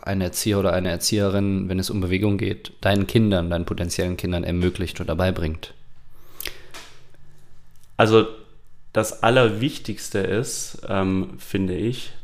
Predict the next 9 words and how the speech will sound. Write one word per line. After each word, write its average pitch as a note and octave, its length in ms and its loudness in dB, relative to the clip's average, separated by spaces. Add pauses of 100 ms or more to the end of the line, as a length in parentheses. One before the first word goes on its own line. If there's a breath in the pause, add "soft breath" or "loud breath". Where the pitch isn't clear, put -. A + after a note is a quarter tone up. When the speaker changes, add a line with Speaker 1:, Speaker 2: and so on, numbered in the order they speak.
(160)
Speaker 2:
dass F#2+ 800 2 (1500 soft breath)
den F#2+ 260 2
Kindern, B2+ 800 4 (2000)
ja, G#2+ 480 6 (680)
dass A#2 180 2
sie A#2 160 2
abgeholt A2 600 0
werden, G#2+ 460 2 (240)
ähm, G#2+ 440 0